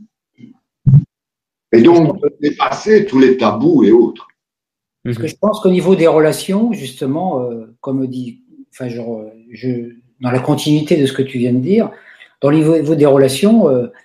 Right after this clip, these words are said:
Speaker 2: il y a plusieurs relations qui existent, euh, entre hommes et femmes, hein. Des fois, il y a, il y a des, des fois, il y a des relations conflictuelles, hein. Il y a les couples conflictuels,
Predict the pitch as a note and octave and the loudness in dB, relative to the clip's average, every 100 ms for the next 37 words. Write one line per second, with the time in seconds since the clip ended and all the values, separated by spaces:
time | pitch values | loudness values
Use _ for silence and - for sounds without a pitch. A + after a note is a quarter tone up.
0 | _ _ _ C3 C3 E3 D3+ F#3+ C#3+ D3 | _ _ _ -4 -4 -4 2 2 4 0
1 | C#3 G#3+ G#3 G3 C#3 B2+ D#3 D#3 - B2 | 0 -2 -4 -4 -6 -6 -8 -10 -10 -10
2 | A#2 G#2+ _ _ A2+ - C3+ B2+ A#2 F#3 | -10 -14 _ _ -20 -6 -4 -4 -4 -4
3 | G#3+ E3 C#3+ B2 - D3 A#2+ - - - | -2 -2 -4 -6 -4 -4 -4 -8 -14 -6
4 | C3 C3+ C3+ C#3 F#3 D3+ C#3+ C#3+ C#3 C#3+ | -2 -2 -4 0 2 4 4 2 0 -2
5 | C3+ C3 B2+ A3+ B3+ G#3 G#3+ C#3 B2+ B2 | -2 -4 -4 0 0 0 0 -2 -2 -4
6 | C3 B2 B2 - B2+ - G#3+ C4 B3 | -10 -10 -10 -12 -14 -4 -2 -2 -6